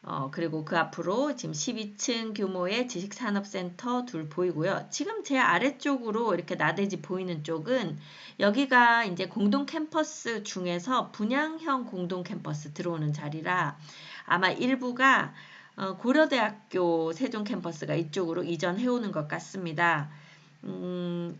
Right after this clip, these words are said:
건축을 해야 되니까 시간은 조금 걸릴 것 같아요.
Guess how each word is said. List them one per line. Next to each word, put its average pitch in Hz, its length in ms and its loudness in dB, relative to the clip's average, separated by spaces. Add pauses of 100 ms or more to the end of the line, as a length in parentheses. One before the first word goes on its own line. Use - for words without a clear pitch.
(120)
건축을 233 420 -2
해야 311 200 2
되니까 214 300 -2
시간은 220 400 -4
조금 180 260 -8
걸릴 160 300 -6
것 143 140 -6
같아요. 139 340 -8